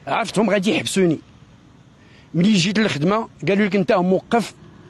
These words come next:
عيطت ل-، ل-، ل-، ل-، للعون القضائيه، تنشكرها من هذا المنبر، وجات بالليل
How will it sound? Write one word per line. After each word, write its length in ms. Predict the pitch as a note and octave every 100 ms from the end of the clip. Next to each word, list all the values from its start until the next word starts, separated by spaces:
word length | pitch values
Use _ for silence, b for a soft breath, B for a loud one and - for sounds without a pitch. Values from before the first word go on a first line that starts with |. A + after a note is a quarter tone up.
| B B B
عيطت 360 | D#3 A3 B3 - -
ل-، 40 |
ل-، 320 | A3 A3 G#3 F3+
ل-، 600 | F#3+ F#3+ F#3+ F#3 F#3 F3+
ل-، 240 | F#3 F3+
للعون 220 | F3 D#3+ G#3
القضائيه، 640 | G3+ G3 G#3+ G3 G#3 G#3+ - - -
تنشكرها 420 | G#3+ - G#3+ G3
من 120 | F#3+
هذا 140 | F3+ F3+
المنبر، 380 | F#3 D#3+ A3+ - - B B B
وجات 460 | G#3+ G3 F#3 A#3+ D3+
بالليل 520 | C#3+ G#3 G#3 B3 A#3